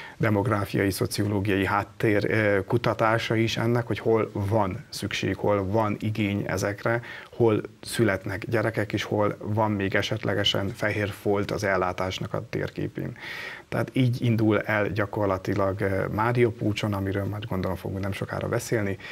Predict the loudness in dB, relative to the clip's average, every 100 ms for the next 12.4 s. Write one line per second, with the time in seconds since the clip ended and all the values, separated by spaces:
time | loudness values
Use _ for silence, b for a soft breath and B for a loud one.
0 | B B -4 2 2 4 2 2 -2 -2
1 | -2 -2 2 2 4 2 0 -2 -2 0
2 | 0 0 -4 -2 0 2 2 0 -2 -6
3 | -10 -14 _ _ -10 -2 2 4 4 4
4 | 2 2 -2 -2 -4 -4 B B B B
5 | -2 0 0 0 0 0 0 0 -2 -2
6 | -2 -2 -2 -2 0 0 0 0 -2 -2
7 | -2 -2 -2 0 0 0 -2 -2 0 0
8 | -2 -6 -10 -6 -2 -2 0 0 2 0
9 | -2 0 2 2 2 0 -4 B B B
10 | -6 -2 0 -2 -2 -2 0 -2 -2 -2
11 | 0 -2 -4 -4 -2 -2 -2 -2 -2 -2
12 | -2 -2 -4 -6